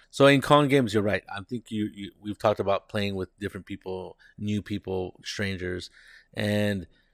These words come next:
and as innocuous as some things that you put in your game, it might trigger something that, a memory of somebody or a feeling that, you know, an event that they, that ha-, had in their past. And like I said, we're here to, I, I play role-playing games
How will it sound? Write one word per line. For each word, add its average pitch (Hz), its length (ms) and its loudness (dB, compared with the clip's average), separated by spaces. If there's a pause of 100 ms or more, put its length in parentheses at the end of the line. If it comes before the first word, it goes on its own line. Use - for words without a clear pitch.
(280)
and 113 180 0
as 110 220 2
innocuous 123 580 4
as 107 160 2
some 117 320 0
things 113 300 -4
that 98 200 -6
you 95 120 -12 (160)
put 113 160 0
in 107 100 -2
your 92 100 -6
game, 98 460 0 (100)
it 104 220 -4
might 113 360 -2
trigger 127 340 0
something 101 460 -6
that, 90 260 -8 (280)
a 110 60 -6
memory 113 380 4
of 107 100 0
somebody 107 680 -2
or 92 380 -10 (220)
a - 80 -10
feeling 110 460 -2
that, 98 180 -8
you 101 60 -10
know, 92 140 -6 (140)
an 107 160 -6
event 104 300 -4
that 104 160 -8
they, 95 120 -6 (180)
that 98 140 -6
ha-, 104 180 -12
had 101 180 -6
in 95 80 -10
their 92 100 -6
past. 92 400 -8 (460)
And 127 280 4
like 123 140 4
I 127 60 8
said, 110 260 2 (160)
we're 110 300 2
here 123 240 -2
to, 107 140 -4 (120)
I, 127 420 2
I 117 120 0
play 107 240 0
role-playing 101 420 -4
games 98 380 -14